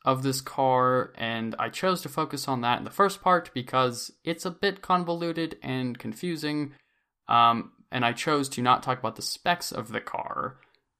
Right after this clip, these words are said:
But now, let's get into at least what I think is the fun part. Let's talk about what this car was and how it was powered and how it was designed and the engineering behind it.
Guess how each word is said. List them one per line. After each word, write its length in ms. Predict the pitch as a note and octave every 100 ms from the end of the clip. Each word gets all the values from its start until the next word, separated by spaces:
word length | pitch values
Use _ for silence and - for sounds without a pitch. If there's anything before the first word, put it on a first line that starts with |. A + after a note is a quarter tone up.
| _
But 160 | A2 -
now, 420 | G#3+ A3+ A#3 A3 _ _ -
let's 140 | D#3+
get 140 | - F3
into 480 | E3+ D3+ - C#3
at 80 | C3
least 220 | C#3+ C#3
what 100 | A#2+
I 160 | D3 G#3+
think 320 | F3+ C#3 B2+
is 100 | A#2
the 80 | A#2
fun 280 | - B2 A2+
part. 340 | A#2+ A2+ A2
Let's 240 | E3 F3 -
talk 200 | G#3+ G#3
about 280 | D3+ C3
what 280 | A#2+ C3 C3
this 220 | B2 B2
car 680 | - - A2 G#2+ G#2+ G#2+ A2 - -
was 480 | A#2 G#2+ G#2 A#2 -
and 120 | B2+
how 600 | - - A2 G#2+ A2+ A2+ -
it 260 | - A2 G#2+
was 220 | A2 G#2
powered 400 | - F3+ F3 E3
and 100 | C#3+
how 140 | B2 A2+
it 40 |
was 80 | F2
designed 600 | - G#2+ C3+ C#3+ C#3 B2
and 100 | A2
the 140 | A2 -
engineering 720 | D3 D3 C3+ B2+ A#2 A2 A2
behind 480 | G#2 G#2 - B1+ -
it. 260 | - -